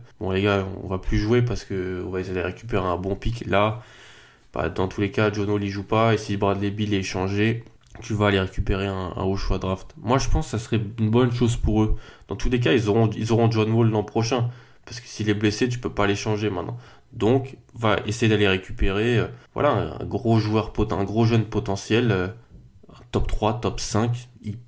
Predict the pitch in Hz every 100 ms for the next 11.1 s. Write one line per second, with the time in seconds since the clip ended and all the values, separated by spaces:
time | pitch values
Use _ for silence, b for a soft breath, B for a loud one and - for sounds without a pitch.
0 | - 101 95 98 101 98 101 120 127 117
1 | - 95 98 117 107 98 92 92 - -
2 | - - - - 104 101 98 95 - 104
3 | 98 95 90 101 90 87 - - - 90
4 | - - 95 98 92 90 87 87 82 92
5 | 92 110 113 - 82 82 - - - -
6 | - 98 95 101 101 107 101 104 110 104
7 | 98 95 95 85 - - - - 92 87
8 | 85 82 - 107 - 107 107 107 104 101
9 | 101 104 98 87 - 98 101 95 92 92
10 | - - 101 104 104 98 101 98 - -
11 | -